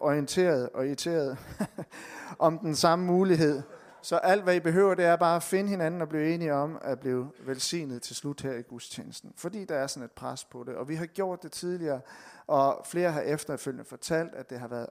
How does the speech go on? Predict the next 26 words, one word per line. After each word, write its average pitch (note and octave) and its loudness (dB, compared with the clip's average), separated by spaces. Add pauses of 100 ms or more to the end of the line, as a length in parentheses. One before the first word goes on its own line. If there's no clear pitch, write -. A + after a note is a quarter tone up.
(160)
opmuntrende, D3+ -6
og B2+ -6 (540)
der C#3+ -4
er C3 0
så B2+ -6
sjældent D3 -2
lejlighed B2+ -2
til - -14
det. G#2+ -12 (1400)
Så D#3+ 2 (580)
er C3 -6
det A#2 -6
sagt. - -10 (2500)
Hen A3+ 2 (440)
imod F3+ 2
slutningen F3+ 0
af C3+ 0
sit D3+ -8
livsforløb D#3 -2
som C#3+ -4
missionær, D3 -2
så E3+ -4
var E3+ -2
Paulus F3+ 0
på - -6
vej D3 2